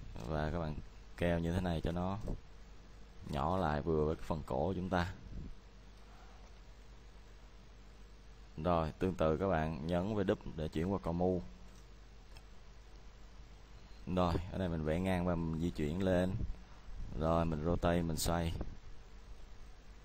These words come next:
Rồi, các bạn tắt Transparency đi. Đó, thì đây là cái cách mình có thể thêm các cái chi tiết trang sức này kia lại để mình che các cái vết, vết cắt của mình đi. Đó là một cái, các bạn nhấn X để tắt đối xứng đi, chúng ta có thể di chuyển nó như thế này.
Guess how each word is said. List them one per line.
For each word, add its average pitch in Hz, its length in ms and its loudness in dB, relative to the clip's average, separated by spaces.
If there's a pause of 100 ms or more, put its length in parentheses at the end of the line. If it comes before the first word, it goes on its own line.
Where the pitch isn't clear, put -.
(1600)
Rồi, 71 220 2 (120)
các 80 60 -2
bạn 76 160 -2
tắt 92 140 0 (100)
Transparency 80 680 2
đi. 80 120 2 (1000)
Đó, 87 200 4
thì 87 120 2
đây 87 140 6
là 82 60 4
cái 85 100 -2
cách 110 240 2
mình 95 140 -2
có 87 60 2
thể 82 160 2
thêm 98 320 4
các 104 180 0
cái 110 120 -6
chi 92 120 2
tiết - 300 0
trang 98 200 2
sức - 200 0
này 98 120 0
kia 92 200 2
lại 78 180 4
để 80 100 2
mình 92 180 0
che 95 240 6
các 104 140 -2
cái 107 80 -2
vết, 117 100 -2 (840)
vết - 180 -6
cắt 123 200 2
của 87 100 -6
mình 92 200 2
đi. 90 140 4 (140)
Đó 95 100 0
là 104 80 0
một 87 220 -4
cái, 101 360 0 (1200)
các 98 80 0
bạn 82 200 2
nhấn 92 160 2
X 117 200 2
để 80 100 2
tắt - 220 2
đối 101 100 4
xứng 104 200 4
đi, 104 120 4
chúng 92 120 0
ta 92 80 4
có 95 80 4
thể 90 140 6
di 90 100 4
chuyển 76 260 0
nó 90 60 2
như 92 120 0
thế 90 40 2
này. 85 180 0